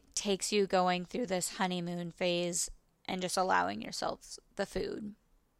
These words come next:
Um, the second piece of that is when we're allowing ourselves the food, we are gonna have to challenge the food police, because that's when we're hearing all of these voices go off in our head of, "This is bad, this is unhealthy,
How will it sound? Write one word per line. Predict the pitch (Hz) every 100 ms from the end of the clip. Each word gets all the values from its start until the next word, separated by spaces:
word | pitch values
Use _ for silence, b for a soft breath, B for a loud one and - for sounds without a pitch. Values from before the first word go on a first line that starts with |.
| -
Um, | 208 185 - - - _ _ _ _ _ _ _ _ _ _
the | 214 202
second | - 208 208 202
piece | - 185 -
of | 180
that | 208 196
is | 190 180
when | 185 190 226
we're | 247 196
allowing | 180 208 185 180
ourselves | 175 170 180 175 -
the | 202
food, | - 180 185 208 B B B B B B B B _ -
we | 196
are | 190
gonna | 190 180
have | 175 175
to | -
challenge | 180 - 185 185 180
the | 190
food | 196 269 240
police, | 208 190 185 - - - _ _ -
because | 202 190
that's | 185 -
when | 202
we're | 190
hearing | 180 180 180
all | 175 175
of | 170
these | 180 175
voices | - 175 180 175
go | - -
off | 180 185
in | 185
our | 180
head | 175 175
of, | 180 170 B B B B B _ -
"This | 190 -
is | 180
bad, | 190 180 175
this | 180 180
is | 190 180
unhealthy, | 180 170 180 175 185 175 170 175